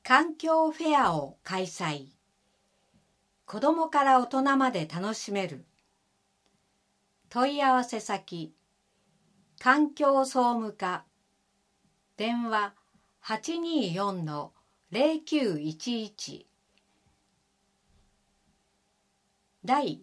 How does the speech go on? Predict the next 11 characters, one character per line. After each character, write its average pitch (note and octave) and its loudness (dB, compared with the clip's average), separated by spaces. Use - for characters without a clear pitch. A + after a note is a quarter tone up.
七 G#3 0
回、 A#3+ -2
寝 G3 -4
屋 D4+ 4
川 D4 2
市 - -12
環 D#4 0
境 D4+ 2
フ C4 -6
ェ A3+ 0
ア、 C3+ -10